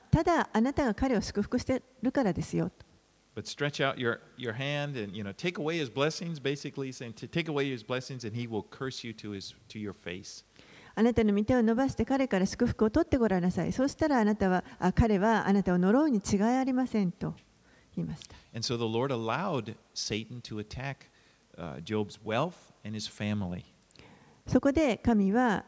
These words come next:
Speaker 1: えー、サタン、サタンがヨブに、あの、ヨブのこの財産に手をつ-、下すことを許されました。
Speaker 2: And in, in one day he lost everything.
Speaker 1: そして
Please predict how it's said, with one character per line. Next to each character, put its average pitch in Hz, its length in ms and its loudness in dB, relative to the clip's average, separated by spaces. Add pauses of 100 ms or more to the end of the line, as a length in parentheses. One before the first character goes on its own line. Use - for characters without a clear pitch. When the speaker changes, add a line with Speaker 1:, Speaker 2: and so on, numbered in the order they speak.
(160)
Speaker 1:
え 170 240 2
ー、 - 20 2
サ 226 160 2
タ 220 180 4
ン、 185 240 0
サ - 160 2
タ 330 200 2
ン 302 120 2
が 320 380 2
ヨ 247 160 6
ブ 214 140 4
に、 170 260 0 (380)
あ 170 180 4
の、 170 600 0
ヨ 214 120 6
ブ 190 120 2
の 165 180 0
こ 165 140 -2
の - 400 -2 (320)
財 262 260 4
産 165 320 0 (480)
に 139 220 2
手 233 180 8
を 185 80 4
つ-、 - 220 -12 (280)
下 196 240 4
す - 80 -6
こ 226 140 2
と 285 160 4
を 220 80 6
許 170 220 4
さ 220 100 2
れ 202 100 2
ま 185 140 2
し 117 80 -6
た。 113 80 -4
Speaker 2:
And - 160 -8
in, 120 120 -8
in 117 40 -8
one 151 160 -6
day 135 180 -2
he 127 160 -6
lost 107 360 -4
everything. 101 600 -10 (460)
Speaker 1:
そ - 140 4
し 247 60 0
て 254 460 0